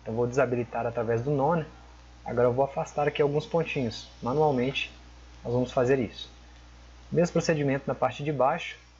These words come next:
Vamos selecionar aqui os pontinhos de vértex e vamos afastá-los.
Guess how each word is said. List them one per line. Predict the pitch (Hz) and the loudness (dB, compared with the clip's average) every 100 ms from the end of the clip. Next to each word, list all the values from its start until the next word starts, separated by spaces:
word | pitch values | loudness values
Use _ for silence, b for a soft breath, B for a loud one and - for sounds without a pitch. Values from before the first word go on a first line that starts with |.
| - - - - - | -20 -20 -20 -20 -20
Vamos | - | -12
selecionar | 120 120 - 120 131 | -6 -6 -4 -2 -2
aqui | 127 | -2
os | 113 | -6
pontinhos | - 117 110 113 | -4 -4 0 0
de | 110 | 2
vértex | 110 113 113 - - - - - | 2 0 -2 -8 -14 -16 -18 -8
e | |
vamos | 104 110 113 | -2 2 2
afastá-los. | 113 143 - 123 135 165 - | 2 0 0 0 0 -2 -10